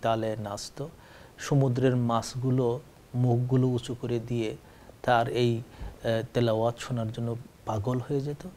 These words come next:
এইভাবে মানুষ সেদিন, আহ, আগে যত মানুষ, আহ, উম, তারা প্যাগোডা বা তাদের যে ইবাদতের ক্ষেত্র যে জায়গাগুলো আছে, সিনাগোগ, সেখানে যে পরিমাণ মানুষ আসতো, দাউদ আলাইহিস সালামের সময়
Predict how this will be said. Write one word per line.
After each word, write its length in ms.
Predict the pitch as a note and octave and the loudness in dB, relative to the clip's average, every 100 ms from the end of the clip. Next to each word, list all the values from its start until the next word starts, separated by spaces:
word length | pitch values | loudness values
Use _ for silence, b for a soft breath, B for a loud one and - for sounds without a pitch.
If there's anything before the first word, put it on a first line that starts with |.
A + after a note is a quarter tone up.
| B B B B B | B B B B B
এইভাবে 480 | F#3 F3 F#3+ F#3+ | 6 8 4 4
মানুষ 640 | F3 B2 C3 D#3+ D#3 - - B B B B | 2 2 4 4 2 -2 -8 B B B B
সেদিন, 420 | - B2+ C3+ C#3+ | 4 6 8 6
আহ, 460 | - - - - C#3+ C#3+ C3+ C#3 - | -2 -18 -18 0 4 6 4 -2 -2
আগে 360 | - D3 C#3 D#3 | 4 8 10 8
যত 240 | D3+ D3 | 8 8
মানুষ, 640 | D3+ D3 C#3+ C#3+ C3+ - | 6 6 4 4 2 0
আহ, 60 | D3 C#3 C#3 C#3+ C3+ | 0 2 4 4 2
উম, 180 | C3+ C3 | 2 -2
তারা 400 | B2 C3+ C3+ B2+ - B B B - | 0 4 4 4 0 B B B 4
প্যাগোডা 500 | B2+ A#2 A#2+ B2 A#2 | 6 6 4 4 6
বা 260 | A#2 A2+ A2+ | 4 2 2
তাদের 240 | A#2 A2+ A#2+ | -2 -2 -2
যে 240 | B2+ A#2 - - - | -2 -2 -2 -8 2
ইবাদতের 500 | C3 B2+ A#2 A2 A#2+ - - | 6 6 6 2 -4 -6 -8
ক্ষেত্র 420 | - B2 - B2 | -4 -4 -2 -2
যে 200 | A2+ A#2 A2+ A2 B2 | 0 0 -2 -2 0
জায়গাগুলো 540 | A#2+ A#2 A#2 A2 A#2+ | 2 4 2 0 0
আছে, 200 | A#2+ - | 0 -2
সিনাগোগ, 580 | A2+ - A#2 A2 A2 G#2 - - B B B | -8 -4 -2 0 -2 -4 -8 -20 B B B
সেখানে 420 | - C#3 G3 G3+ | -2 0 2 2
যে 160 | C#3 D3 | 2 2
পরিমাণ 480 | D3 D3 C#3 D3 | 4 4 4 2
মানুষ 400 | D3 C#3 C3 B2 | 0 0 -2 -4
আসতো, 300 | C#3 - - | -6 -6 -2
দাউদ 400 | C3+ B2 B2+ D#3 | 0 4 4 4
আলাইহিস 280 | E3 F#3 F#3+ | 2 0 -2
সালামের 260 | G3+ G3 G3 | -4 -2 -4
সময় 420 | - F#3 D3 C#3+ | -6 -4 -4 -6